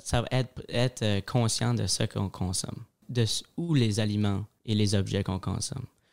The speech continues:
Donc, quand que t'achètes quelque chose sur Amazon ou que t'achètes quelque chose à la gro-, à la grosserie ou n'importe quoi, tu sais pas vraiment c'est où que ça vient de. Ça, ça a été de où, de quoi à quoi, comme le matériel comme tel, le, ce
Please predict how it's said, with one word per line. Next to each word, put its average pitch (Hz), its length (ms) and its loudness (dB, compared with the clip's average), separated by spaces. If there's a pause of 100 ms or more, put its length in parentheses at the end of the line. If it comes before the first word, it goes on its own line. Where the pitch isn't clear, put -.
(140)
Donc, 113 180 0
quand 156 120 4
que 151 80 0
t'achètes 117 340 2
quelque 107 180 -2
chose 123 180 -2
sur 104 200 -2
Amazon 113 680 4
ou 104 60 2
que - 120 -4
t'achètes 95 400 0
quelque - 180 -4
chose 101 180 4
à 92 60 2
la 92 140 -2
gro-, 110 340 2
à 104 100 0
la 85 120 -4 (520)
grosserie 123 680 2
ou 113 40 4
n'importe 151 380 4
quoi, 104 280 -4 (680)
tu 135 100 2
sais 131 240 4
pas 208 320 0
vraiment 123 640 2
c'est - 340 0
où 165 220 -2 (100)
que - 120 0
ça 98 180 2
vient 85 260 -2
de. - 160 -4 (920)
Ça, 107 240 0
ça - 120 0
a - 20 4
été 147 200 2
de 120 260 2
où, 185 220 2
de 120 180 2
quoi 151 320 0
à 113 60 0
quoi, 123 300 -2
comme 110 160 0
le 110 100 2
matériel 131 540 2
comme 120 200 2
tel, 120 440 0 (300)
le, 104 280 2
ce 101 420 -2